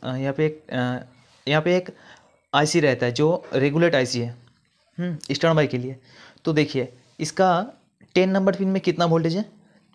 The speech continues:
फ़ाइव वोल्टेज। तो ये जो आईसी है, सब थ्री पॉइंट थ्री, उसका नाइन नंबर पिन में। तो ठीक है, मैं वोल्टेज माप लेता हूँ, उसके बाद बोलता हूँ आपको।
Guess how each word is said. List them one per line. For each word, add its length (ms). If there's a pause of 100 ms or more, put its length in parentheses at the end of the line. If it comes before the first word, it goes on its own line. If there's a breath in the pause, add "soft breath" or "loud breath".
(120)
फ़ाइव 240
वोल्टेज। 400 (720 soft breath)
तो 280
ये 140
जो 140
आईसी 340
है, 300
सब 400 (580)
थ्री 120
पॉइंट 260
थ्री, 320
उसका 320
नाइन 200
नंबर 200
पिन 120
में। 140 (340 loud breath)
तो 280 (440)
ठीक 120
है, 60
मैं 120
वोल्टेज 340
माप 260
लेता 140
हूँ, 80
उसके 180
बाद 140
बोलता 240
हूँ 80
आपको। 220